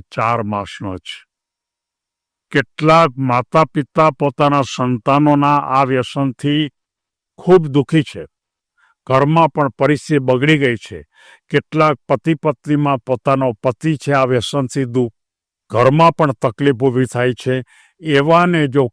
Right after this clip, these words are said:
ખરેખર વ્યસન છોડવું હોય તો કેવી રીતે છોડી શકાય એ સમજાવવા માટે મેં આ એક ચોક્કસ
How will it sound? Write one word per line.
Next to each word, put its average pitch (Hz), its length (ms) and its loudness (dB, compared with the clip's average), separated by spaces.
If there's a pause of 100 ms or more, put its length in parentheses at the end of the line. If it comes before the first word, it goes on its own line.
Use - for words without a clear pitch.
ખરેખર 135 640 -2
વ્યસન 117 560 -4
છોડવું 113 560 -2
હોય 113 420 0 (400)
તો 123 80 -2 (200)
કેવી 143 260 4
રીતે 151 300 0 (120)
છોડી 135 300 0
શકાય 117 500 -2 (360)
એ 151 240 4
સમજાવવા 123 840 2
માટે 113 400 -2
મેં 123 440 -4 (140)
આ 110 80 0
એક 110 200 -2 (160)
ચોક્કસ 117 440 -2